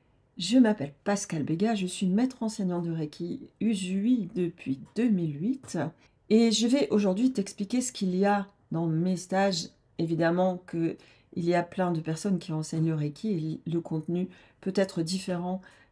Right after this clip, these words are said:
d'une personne à l'autre. Je ne connais pas tous les stages de Reiki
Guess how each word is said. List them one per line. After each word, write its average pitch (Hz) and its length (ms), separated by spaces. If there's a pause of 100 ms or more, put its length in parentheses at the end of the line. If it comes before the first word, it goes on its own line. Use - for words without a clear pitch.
d'une 180 220
personne 156 380
à 156 80
l'autre. 240 540 (220)
Je 175 140
ne 180 120
connais 165 240
pas 147 220 (300)
tous 214 240
les 151 180
stages 160 240
de 156 80
Reiki 147 440